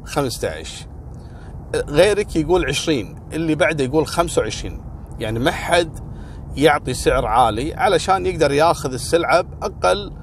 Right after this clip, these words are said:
آه، تكلفة ممكنة. الولد الرابع هذا الضحية على أحد السلع كانوا الثلاثة يزاودون عليه، يزاودون أعتقد على طير أو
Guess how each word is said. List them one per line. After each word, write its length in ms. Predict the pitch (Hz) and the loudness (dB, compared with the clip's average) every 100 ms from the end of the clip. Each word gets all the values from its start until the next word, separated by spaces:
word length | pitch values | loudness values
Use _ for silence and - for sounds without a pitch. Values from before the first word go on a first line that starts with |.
| - - - - | -14 -12 -12 -6
آه، 480 | 123 107 110 110 117 | -4 -2 -4 -6 2
تكلفة 500 | - 165 151 139 147 | 4 4 2 0 0
ممكنة. 520 | 127 - - 76 67 - - - - - - - - - - - - - - | 0 -4 -10 -12 -14 -14 -14 -12 -12 -8 -6 -6 -8 -8 -6 -6 -6 -8 -2
الولد 420 | 143 127 247 254 226 | 2 4 8 8 6
الرابع 380 | 196 180 127 | 6 6 4
هذا 360 | - - 139 113 | -4 0 0 0
الضحية 720 | 104 131 156 165 113 107 165 - - - - - - - - - - - - 131 | -2 0 0 -2 -2 -2 -4 -8 -10 -10 -10 -10 -10 -8 -8 -8 -8 -8 -4 4
على 220 | 170 180 | 6 6
أحد 380 | - 262 214 175 | 2 2 0 -2
السلع 520 | 160 - 143 143 - - - - | -4 -2 2 2 0 -12 -12 4
كانوا 260 | 208 240 | 4 6
الثلاثة 600 | 180 - 165 190 208 - | 2 4 6 8 6 2
يزاودون 580 | 190 151 139 139 156 156 | 0 2 2 2 2 0
عليه، 320 | 123 92 123 - - - - - - - - - | 0 -2 -8 -12 -12 -12 -12 -12 -12 -12 -12 -10
يزاودون 460 | - 110 123 139 151 | -6 2 4 4 0
أعتقد 400 | 104 - 151 120 | 0 0 0 2
على 240 | 107 123 | 2 0
طير 520 | 110 127 151 165 - - | 2 2 4 2 -2 -2
أو 520 | 113 117 110 110 | 0 0 0 2